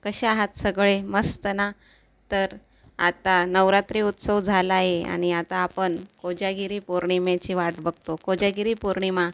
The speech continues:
कशी साजरी करावी, कोणती सेवा करावी,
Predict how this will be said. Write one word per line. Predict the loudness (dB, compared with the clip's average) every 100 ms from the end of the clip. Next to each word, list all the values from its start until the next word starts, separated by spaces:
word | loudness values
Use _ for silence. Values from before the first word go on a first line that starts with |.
| -8 -20 -20 _ -4
कशी | 0 4 4
साजरी | 4 2 0
करावी, | 0 2 4 4 2 -2 _ _ _
कोणती | -2 -2 0 -2
सेवा | 0 0 0
करावी, | 0 0 2 2